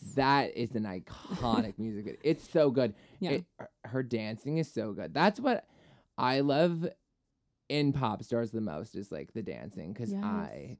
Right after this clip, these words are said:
Speaker 1: love dancing, and I just, like,
Speaker 2: Mm-hmm.
Speaker 1: find it, I don't know, like, it's
Speaker 2: Mm-hmm.
Speaker 1: so visually,
Speaker 2: Mm-hmm.
Speaker 1: like, stunning and, like,
Speaker 2: Yes.
Speaker 1: engaging to me. Like,
Speaker 2: Mm-hmm.
Speaker 1: I, I love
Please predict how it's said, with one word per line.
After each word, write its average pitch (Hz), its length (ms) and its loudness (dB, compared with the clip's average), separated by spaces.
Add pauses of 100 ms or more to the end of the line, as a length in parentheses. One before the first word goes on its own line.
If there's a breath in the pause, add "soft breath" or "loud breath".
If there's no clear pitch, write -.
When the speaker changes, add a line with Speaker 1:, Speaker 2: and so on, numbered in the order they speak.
Speaker 1:
love 123 240 -2
dancing, 127 540 0
and 123 120 -2
I 120 140 -2
just, 185 160 -2
like, 147 120 0
Speaker 2:
Mm-hmm. 196 60 -8
Speaker 1:
find 110 280 -6
it, 104 120 -10 (520)
I 117 60 -12
don't 123 140 -6
know, 107 260 -6
like, 120 160 -8
it's 107 160 -8
Speaker 2:
Mm-hmm. 190 160 -2
Speaker 1:
so 117 560 -2 (240)
visually, 127 680 -2
Speaker 2:
Mm-hmm. 185 360 4 (1600)
Speaker 1:
like, 107 360 -8 (340)
stunning 107 540 -4
and, 196 120 -2
like, - 180 -4
Speaker 2:
Yes. 220 140 -8 (800)
Speaker 1:
engaging 110 840 0
to 113 100 -8
me. 64 380 -12
Like, 180 240 2
Speaker 2:
Mm-hmm. 175 80 -4 (600 soft breath)
Speaker 1:
I, 135 280 4 (600)
I 123 120 2
love 110 540 0